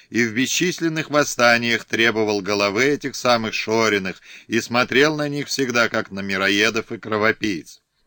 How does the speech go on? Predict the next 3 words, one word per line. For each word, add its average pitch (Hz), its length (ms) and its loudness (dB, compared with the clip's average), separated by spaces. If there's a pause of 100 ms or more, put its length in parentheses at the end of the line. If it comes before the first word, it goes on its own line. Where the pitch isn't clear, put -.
(960)
Благо 143 640 4
не 147 140 -6
получилось. 92 960 -6